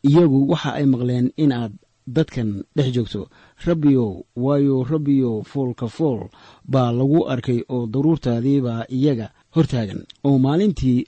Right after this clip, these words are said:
waad ku horkacdaa tiir daruura, habeenkiina tiir daba. Haddaba, haddaad dadka sidii nin keliya u disho, qurumihii warkaaga maqlay way hadli doonaanoo waxa ay odhan doonaan,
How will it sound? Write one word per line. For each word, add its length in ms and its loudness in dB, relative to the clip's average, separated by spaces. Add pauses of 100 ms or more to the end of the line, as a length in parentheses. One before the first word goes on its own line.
waad 320 -2 (160)
ku 100 0
horkacdaa 600 -2 (260)
tiir 280 2
daruura, 420 -2 (300)
habeenkiina 580 2
tiir 260 0
daba. 300 -4
Haddaba, 380 -4 (380)
haddaad 460 -2 (440)
dadka 580 -2
sidii 500 -2
nin 280 2
keliya 440 0
u 140 -6
disho, 420 -4 (140)
qurumihii 500 4
warkaaga 460 0
maqlay 420 -4 (140)
way 260 -2
hadli 300 -2
doonaanoo 480 0
waxa 220 -4
ay 120 -8
odhan 260 0
doonaan, 280 -2